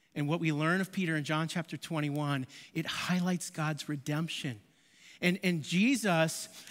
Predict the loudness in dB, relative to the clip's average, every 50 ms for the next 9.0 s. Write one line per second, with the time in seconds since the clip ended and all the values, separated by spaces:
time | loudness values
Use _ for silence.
0 | 0 4 6 6 6 6 4 0 -2 2 4 4 4 4 2 0 -6 -18 -10 -2
1 | 0 4 4 6 4 4 2 0 0 2 4 4 4 4 2 0 0 2 0 2
2 | 2 2 2 0 -2 -4 -8 -8 -10 -14 -18 -20 _ _ _ _ _ _ _ _
3 | _ 0 4 6 6 8 6 6 4 2 0 0 0 0 2 2 0 -2 0 2
4 | 4 6 6 4 4 0 0 2 2 2 2 2 0 -2 -6 -8 -10 -12 -14 -20
5 | _ _ -20 -20 _ _ -4 2 2 4 4 4 2 2 2 0 2 0 -2 -4
6 | -4 -4 -2 0 0 0 0 -4 -4 -4 -2 -2 0 0 -2 -2 -6 -10 -12 -14
7 | -20 -20 -20 -20 -16 -8 -6 -4 -2 2 2 2 4 4 4 4 4 4 2 2
8 | 2 2 2 2 0 0 0 0 0 -2 -2 0 0 0 0 0 0 -2 -4 -4